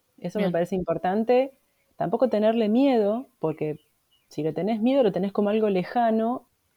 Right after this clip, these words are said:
Speaker 1: y bueno, no, no lo querés, eh, eh,
Speaker 2: Claro.
Speaker 1: desde el sentido de, del querer, de, del, del amor.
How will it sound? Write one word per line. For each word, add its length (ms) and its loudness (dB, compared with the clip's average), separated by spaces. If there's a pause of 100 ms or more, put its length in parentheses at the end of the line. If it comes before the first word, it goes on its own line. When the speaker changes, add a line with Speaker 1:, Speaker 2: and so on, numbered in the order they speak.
Speaker 1:
y 140 -8
bueno, 400 -4
no, 220 -8
no 140 -4
lo 140 -2
querés, 520 0
eh, 480 -12 (500)
eh, 220 -12 (300)
Speaker 2:
Claro. 220 -4
Speaker 1:
desde 200 -4
el 80 -8
sentido 380 4
de, 160 2
del 200 -4
querer, 380 4
de, 140 2
del, 280 -2
del 160 -4
amor. 380 4